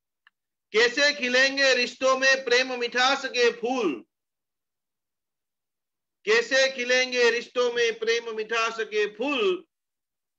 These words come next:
अगर ढूंढते रहेंगे, अगर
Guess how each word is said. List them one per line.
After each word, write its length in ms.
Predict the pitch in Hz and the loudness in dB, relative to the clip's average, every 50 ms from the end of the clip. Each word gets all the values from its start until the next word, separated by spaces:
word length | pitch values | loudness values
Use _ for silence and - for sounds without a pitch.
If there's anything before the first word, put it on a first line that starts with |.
| _ _ | _ _
अगर 340 | 156 175 180 202 208 190 170 | -12 -10 -8 -8 -8 -8 -8
ढूंढते 600 | 135 143 160 170 175 185 175 - 185 185 180 180 | -8 -10 -10 -8 -8 -10 -10 -8 -6 -6 -6 -4
रहेंगे, 840 | 160 156 147 151 180 190 196 196 190 175 160 139 131 123 120 - _ _ _ _ _ _ _ _ _ _ _ _ _ _ _ | -6 -6 -6 -6 -8 -8 -8 -8 -8 -6 -4 -4 -4 -6 -10 -14 _ _ _ _ _ _ _ _ _ _ _ _ _ _ _
अगर 680 | - 180 185 196 240 262 247 220 220 233 233 - - | -8 -6 -4 -2 0 0 2 2 0 0 -4 -8 -12